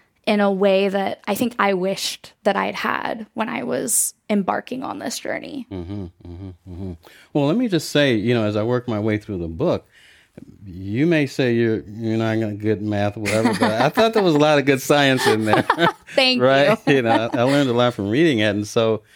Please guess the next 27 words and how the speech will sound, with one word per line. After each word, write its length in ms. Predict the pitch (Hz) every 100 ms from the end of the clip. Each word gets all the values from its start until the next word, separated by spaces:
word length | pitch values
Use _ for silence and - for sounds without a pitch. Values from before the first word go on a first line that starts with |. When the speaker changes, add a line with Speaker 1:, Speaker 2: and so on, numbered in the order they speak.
| - - _
Speaker 2:
y-, 60 | -
you 440 | - 131 127 135
know, 100 | 147 127
ma-, 100 | 143
y-, 240 | 135 135
and 100 | 139
you 80 | 139
talk 260 | 147 233 240
about 220 | 165 143
not 80 | 127
only 180 | 254 226
good 180 | 147 175
science 500 | - 202 320 277 -
in 100 | 101
the 80 | 95
book, 200 | 123 -
but 120 | 135
then 220 | 139 147
you 220 | 139 139
weave 400 | 107 110 160 156
in 180 | 143 135
your 220 | 127 120
personal 460 | 80 - 127 - 117
stories 360 | - 123 113
of 80 | 110
moving 360 | 110 117 101 101
through. 360 | - 180 139